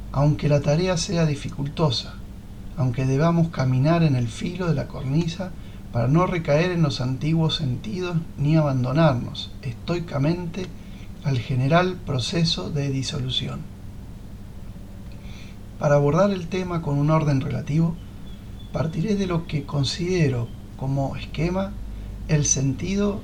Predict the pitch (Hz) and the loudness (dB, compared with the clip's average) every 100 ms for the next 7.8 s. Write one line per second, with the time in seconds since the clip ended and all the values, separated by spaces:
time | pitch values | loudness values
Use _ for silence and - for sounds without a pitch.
0 | - 160 139 - 175 180 165 165 160 147 | -6 0 0 0 0 0 2 2 2 2
1 | - 214 170 165 202 - - 196 175 147 | -2 0 4 4 2 -4 -4 -2 0 2
2 | 135 - 143 156 160 151 123 123 120 123 | 0 0 2 6 6 6 2 0 -2 0
3 | 135 151 160 - - - - - - - | 2 2 0 -4 -8 -10 -8 -8 -8 -8
4 | - - - - - 127 113 117 139 180 | -8 -8 -4 -4 0 0 2 2 2 4
5 | 190 165 196 - - - 156 - 175 160 | 2 0 0 -2 -6 -4 0 2 4 4
6 | - - 139 - 160 156 156 - 135 135 | 4 2 -2 -2 2 4 2 2 0 0
7 | - - - - - - - | -2 -2 -2 -4 -4 -4 -4